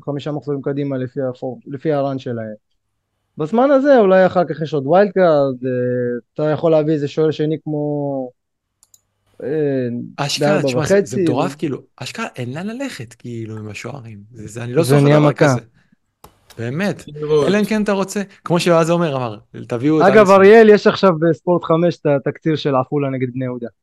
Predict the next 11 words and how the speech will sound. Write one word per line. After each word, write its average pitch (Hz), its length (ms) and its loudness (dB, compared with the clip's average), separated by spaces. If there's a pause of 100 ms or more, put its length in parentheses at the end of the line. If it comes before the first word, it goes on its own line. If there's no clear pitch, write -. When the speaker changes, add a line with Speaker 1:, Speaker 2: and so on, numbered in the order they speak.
(720)
Speaker 3:
נו, 135 180 -14 (120)
תיקו, 123 340 -16
מה, 95 600 -16
מה 92 100 -18
אפשר 95 300 -16
להגיד? 92 320 -16 (680)
Speaker 2:
שאלתי 139 340 2
Speaker 3:
יש 160 60 4
Speaker 2:
את - 40 -2
אריאל 131 280 -2
Speaker 3:
שחקן 143 220 -8